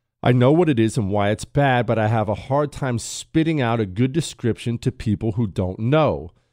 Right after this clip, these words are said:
Can you please prophetically pronunciate some words to describe what is E S G, why it's bad, or what's the plan? I'd like the, uh, all right, all right, what's the plan? All right. So,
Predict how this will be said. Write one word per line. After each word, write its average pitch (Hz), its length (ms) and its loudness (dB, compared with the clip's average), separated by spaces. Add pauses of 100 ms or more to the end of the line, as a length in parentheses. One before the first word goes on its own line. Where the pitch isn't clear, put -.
(160)
Can 127 140 0
you 131 100 2
please 180 800 -2
prophetically 135 640 0
pronunciate 120 1040 -2
some 104 260 -4
words 131 380 0
to - 140 -2
describe 113 500 0
what 123 180 0
is 170 260 0
E 143 140 0
S 131 220 0
G, 107 460 -4 (480)
why 127 240 4
it's 170 200 0
bad, 120 400 2
or 131 80 2
what's 104 300 -2
the 135 100 -4
plan? 165 540 0 (840)
I'd 120 200 2
like 143 320 2
the, 98 480 -2
uh, 85 360 -8 (200)
all 95 120 -2
right, 80 200 -4
all 87 60 -8
right, 82 140 -10
what's 104 220 -10
the - 60 -16
plan? 73 240 -18
All 78 60 -16
right. 71 100 -18 (520)
So, 135 500 -6